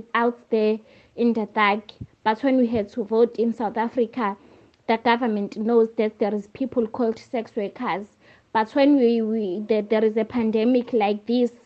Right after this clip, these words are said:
and there is a, a relief scheme allocated, he, we, we, we are not mentioned. The government forgets about us.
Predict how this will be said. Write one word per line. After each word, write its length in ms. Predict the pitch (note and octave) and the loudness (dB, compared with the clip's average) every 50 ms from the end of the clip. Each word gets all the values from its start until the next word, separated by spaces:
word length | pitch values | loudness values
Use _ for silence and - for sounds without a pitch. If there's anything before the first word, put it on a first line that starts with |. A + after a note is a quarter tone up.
| _ _ _ _ _ _ _ _ _ _ - | _ _ _ _ _ _ _ _ _ _ -2
and 240 | G#3 A3 A3+ A3 G#3+ | 2 2 2 4 4
there 160 | G#3 G#3 A3 | 4 4 4
is 160 | A3 G#3 G#3+ | 2 2 2
a, 480 | A#3 A3 A3 G#3+ G#3+ G#3 G#3 G#3+ A3+ A3 - _ _ _ _ _ _ _ _ _ _ - | 0 2 2 2 2 2 2 0 -2 -4 -8 _ _ _ _ _ _ _ _ _ _ -2
a 160 | - A3 A3 | 2 2 4
relief 320 | A3 A3 A3 A#3 C4 B3+ - | 4 4 4 4 2 2 0
scheme 440 | - _ _ - C#4 C4 A#3+ A3+ - | -10 _ _ -2 0 2 2 0 0
allocated, 960 | G3+ G3+ G#3 A3 A3+ A3+ - C4+ A#3 B3 A#3+ - - C4+ G#3 G3+ G3+ - - _ | -2 -2 0 -2 -2 -2 2 2 2 2 2 -2 -2 -2 -2 -2 -6 -12 -20 _
he, 240 | _ - B3+ A3 - - - | _ -6 -6 -6 -6 -4 0
we, 320 | A#3+ A#3+ A#3 G3+ F#3 - | 6 6 6 6 6 2
we, 260 | A3 A3 A3+ A3+ A3+ | 0 2 2 2 2
we 220 | G#3+ G#3 B3 A#3 A3+ | 2 4 4 4 4
are 80 | G#3+ | 4
not 420 | A3 A3 A3+ A#3 C4 B3 - - - | 2 0 0 0 -2 -2 -6 -4 -2
mentioned. 760 | C4+ B3+ A#3+ B3 B3+ B3+ - - B3 G#3 G#3+ A3 A3 - - _ _ | 0 2 2 2 0 0 -2 -4 -2 -2 -2 -6 -8 -10 -18 _ _
The 100 | A#3+ G#3+ | -6 -2
government 560 | A3 B3+ A#3+ B3+ C4 B3 A3 G#3+ G3+ G3+ G#3+ - | 0 0 0 2 2 0 0 -2 -4 -6 -10 -6
forgets 480 | - A#3 G3+ G3+ - A3+ G#3 G#3 - - | -6 -6 -6 -2 -2 -4 -4 -4 -4 -8
about 400 | A#3 G#3 - G#3+ G3 F#3 F#3 - - | -10 -8 -6 -6 -6 -6 -8 -6 -4
us. 180 | A3 G3+ G3 | -4 -4 -4